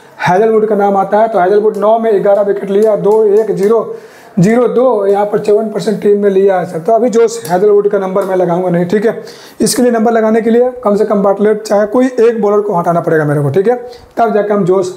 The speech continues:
हेजलवुड का नंबर लगा पाएंगे, अभी नहीं लगा पाएंगे। उसके लिए आपको Telegram ज्वाइन करना पड़ेगा। मैं लेता हूँ कि नहीं लेता हूँ, आपकी मर्जी होगा लेना ना लेना, मैं मेरे हिसाब से लूँगा कि नहीं लूँगा, वो चीज़ मैं टॉस के बाद ही मतलब करूँगा। बाकी यहाँ पर फेसर वगैरह सबको भेज दिया कहाँ,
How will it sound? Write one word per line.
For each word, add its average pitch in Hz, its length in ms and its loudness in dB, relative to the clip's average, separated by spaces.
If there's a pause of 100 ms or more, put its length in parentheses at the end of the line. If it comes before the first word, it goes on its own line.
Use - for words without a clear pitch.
(100)
हेजलवुड 180 280 2
का 180 60 2
नंबर 165 200 0
लगा 160 200 0
पाएंगे, 202 260 0
अभी 170 140 -2
नहीं 160 100 -6
लगा 135 160 -4
पाएंगे। 123 680 -8
उसके 190 180 0
लिए 202 100 2
आपको 202 160 0
Telegram 185 400 2
ज्वाइन 165 200 0
करना 180 220 0
पड़ेगा। 208 240 2
मैं 190 100 -2
लेता 180 260 0
हूँ 202 140 0
कि 202 80 -2
नहीं 190 140 0
लेता 196 180 0
हूँ, 170 120 -4 (320)
आपकी 190 240 0
मर्जी 247 220 0
होगा 254 160 2
लेना 220 200 0
ना 196 100 -4
लेना, 208 200 0
मैं 233 120 0
मेरे 220 200 2
हिसाब 214 220 0
से 220 180 0 (520)
लूँगा 233 240 2
कि 233 100 0
नहीं 208 160 0
लूँगा, 214 180 2
वो 202 80 2
चीज़ 202 140 -2
मैं 202 160 -4
टॉस 185 200 0
के 202 80 -4
बाद 175 180 0
ही 196 80 2 (480)
मतलब 190 240 0
करूँगा। 175 260 0
बाकी 175 240 0
यहाँ 185 160 0
पर 202 240 -4 (300)
फेसर 196 300 2
वगैरह 202 260 2
सबको 190 300 -2
भेज 175 220 0
दिया 190 180 2
कहाँ, 196 400 -4